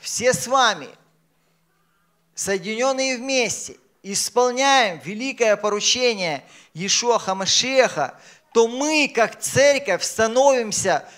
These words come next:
способными вдохновить другие общины делать то же самое. Мы становимся способными, и люди будут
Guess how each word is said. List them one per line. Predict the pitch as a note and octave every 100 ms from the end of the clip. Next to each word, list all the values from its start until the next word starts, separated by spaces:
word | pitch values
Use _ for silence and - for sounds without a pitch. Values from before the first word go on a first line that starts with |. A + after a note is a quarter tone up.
| -
способными | - A#3+ G#3+ - C#4+ D4 A#3+ A3+ G#3 F3+ - _ -
вдохновить | D3+ A#3+ - A3 A3 C4 C4 D3+
другие | G#3+ A#3+ F3 C4 C#4 C#4
общины | A#3 - - A3+ G#3 E3+ C3 - - -
делать | C3 A3 G#3+ G3+ -
то | G#3+
же | F3+
самое. | F#3 - A3 F#3 C3+ F2+ - _ _ - _
Мы | G#3+ D4
становимся | - C4+ C4+ C#4 C4+ B3 - A#3+ F3 - -
способными, | - - B3 - - D4 C#4+ A#3 A3 G#3
и | G#3+
люди | A3+ C#4 A3+ B3+
будут | F#3 C4 D4 A3 F#3 -